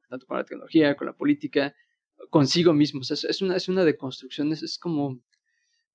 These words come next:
ah, ahora sí, encontrarse a sí mismo a partir de, de martillazos, por así decirlo. Este, este disco, la, la, la cuestión experimental que por ahí metieron un, un, más una cuestión de, de, de, de uso de samplings,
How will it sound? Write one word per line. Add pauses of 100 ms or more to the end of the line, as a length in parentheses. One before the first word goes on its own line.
ah,
ahora
sí,
encontrarse
a
sí
mismo
a
partir
de,
de
martillazos,
por
así
decirlo. (680)
Este, (880)
este
disco,
la,
la,
la
cuestión
experimental
que
por
ahí
metieron
un,
un,
más
una
cuestión
de,
de,
de,
de
uso
de
samplings,